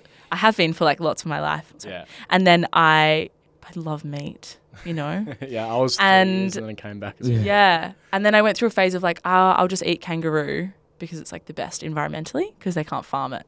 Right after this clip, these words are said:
Speaker 1: Anyway, this is going really into my
Speaker 2: <laughs>
Speaker 1: eating journey. Um, and, but yeah,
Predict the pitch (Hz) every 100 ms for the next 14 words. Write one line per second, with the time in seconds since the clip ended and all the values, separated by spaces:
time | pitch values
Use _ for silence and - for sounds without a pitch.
0 | _ - 104 170 170 - 143 147 147 156
1 | - 143 - - - - - - 175 170
2 | 170 170 - 196 202 190 190 - 196 202
3 | - - - 170 - 151 127